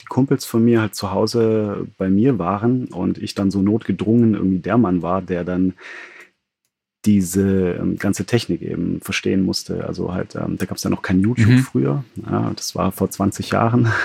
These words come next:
Speaker 1: <laughs> Und da hatten wir dann halt irgendwie einen, ja, Mikrofon, Computer, dieser grüne Stecker, wo man das dann reinstecken musste
Speaker 2: Ja.
Speaker 1: und mit irgendwelchen alten Programmen, ähm, Acid Music versucht dann irgendwie Sachen aufzunehmen. Hat aber auch geklappt. Also, ähm,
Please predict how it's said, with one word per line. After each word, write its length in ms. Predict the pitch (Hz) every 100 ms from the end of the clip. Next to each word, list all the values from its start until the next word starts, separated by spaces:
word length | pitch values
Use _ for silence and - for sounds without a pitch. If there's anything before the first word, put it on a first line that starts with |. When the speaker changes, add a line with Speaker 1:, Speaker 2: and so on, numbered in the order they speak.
| - -
Speaker 1:
<laughs> 380 | - - - -
Und 400 | 95 95 92 -
da 120 | 92
hatten 180 | 95 95
wir 60 | 90
dann 180 | 87 85
halt 200 | 90 82
irgendwie 340 | 85 90 90
einen, 260 | 90 87 85
ja, 200 | 82 90
Mikrofon, 720 | 104 - 117 - 101 101 98 -
Computer, 580 | - 95 120 120 101 95
dieser 300 | 95 87 90
grüne 400 | - 110 113 104
Stecker, 400 | - 120 113 101
wo 80 |
man 140 | 98 98
das 100 | 95
dann 140 | 98
reinstecken 500 | 95 101 - 95 -
musste 180 | 104 117
Speaker 2:
Ja. 220 | 110 95
Speaker 1:
und 160 | 90 90
mit 160 | 90
irgendwelchen 480 | - 95 95 98 95
alten 280 | - 98 101
Programmen, 580 | - 95 - 101 101 101 - - - _ -
ähm, 200 | 92 92
Acid 380 | 113 - 101 107
Music 680 | 113 120 110 104 - - - - - _ _ _
versucht 440 | - - 95 110 -
dann 160 | 101 101
irgendwie 340 | 98 98 95
Sachen 240 | 107 104 95
aufzunehmen. 680 | 123 - - 90 98 101
Hat 80 | 131
aber 120 | 285 57
auch 140 | -
geklappt. 560 | 98 - 131 139 _ -
Also, 400 | 90 92 92 87
ähm, 380 | 90 90 92 90